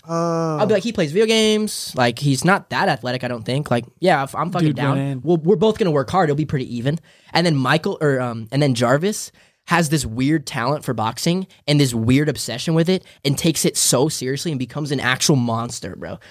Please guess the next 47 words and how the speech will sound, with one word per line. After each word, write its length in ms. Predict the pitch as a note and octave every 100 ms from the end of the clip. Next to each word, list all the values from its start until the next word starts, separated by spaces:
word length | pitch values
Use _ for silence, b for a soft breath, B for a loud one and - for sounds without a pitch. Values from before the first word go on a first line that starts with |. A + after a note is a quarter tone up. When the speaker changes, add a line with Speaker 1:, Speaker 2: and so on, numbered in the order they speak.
| B
Speaker 2:
Like, 120 | C#3
I 80 | D3
think 160 | G#3 F3+
he 100 | F3+
was 120 | D#3+
the 60 | C3
best 180 | B2+ -
performance 380 | A#2+ A#2+ A#2
of 60 | A2+
the 60 | G#2
night. 340 | A2 E3 F3 B
Speaker 3:
Yeah. 180 | C#3 B2+
Speaker 2:
And 80 |
then 140 | E3+ E3+
Speaker 1:
That 60 |
Speaker 2:
so, 60 | F#3
Speaker 1:
and 80 | F3
Vinny 160 | E3
Speaker 2:
so 40 | C#3
Speaker 1:
Hacker. 160 | C#3+
Speaker 2:
imagine 340 | F#3 D3+ F#3 G#3
being 200 | A3 C#3+
Michael, 340 | A#2 E3+ E3+
bro. 400 | A2 G#2+ G#2 C3 - _ _ -
Like, 300 | C#3 - - _ _ _
like, 220 | C#3+ C#3 - _
that's 240 | D3 F3+ A#3+
a 40 |
lot 260 | C3 C3+ C3
of 100 | A#2
pressure. 340 | D#3 - A#2+
'Cause 140 | A2+ D3+
then 160 | C#3+ b b -
at 120 | D#3
first 420 | - C4+ A#3+ - D3
glance, 400 | C#3 D#3 A#3+ -
like, 140 | D3+ D#3
bro, 200 | F3+ E3+
think 160 | A#3
about 180 | A#3+ A#3
for 80 | E3
me, 160 | E3 E3
I 140 | E3
knew 220 | D3+ D#3+
Rylan 340 | C3+ B2+ B2 B2
was, 160 | B2
like, 160 | A#2+